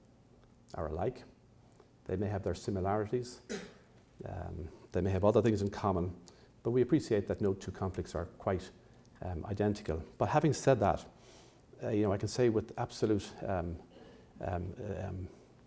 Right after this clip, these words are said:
conviction that over the period of twenty, thirty years, there were many, many mistakes made on all sides in Ireland. Um, mistakes made by governments, mistakes made by political parties, uh, mistakes made at community level.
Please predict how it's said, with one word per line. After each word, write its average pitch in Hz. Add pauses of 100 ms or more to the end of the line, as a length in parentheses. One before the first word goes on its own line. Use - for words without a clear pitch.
(140)
conviction 117 (1200)
that 113
over 135
the 127
period 127
of 92 (320)
twenty, 123
thirty 107
years, 104
there 107
were 98
many, 107
many 104
mistakes 101
made 98
on 104
all 120
sides 82
in 85
Ireland. 87 (960)
Um, 90 (180)
mistakes 107
made 101
by 101
governments, 101 (120)
mistakes 98
made 98
by 95
political 101
parties, - (720)
uh, 85
mistakes 90
made 104
at 98
community 117
level. 80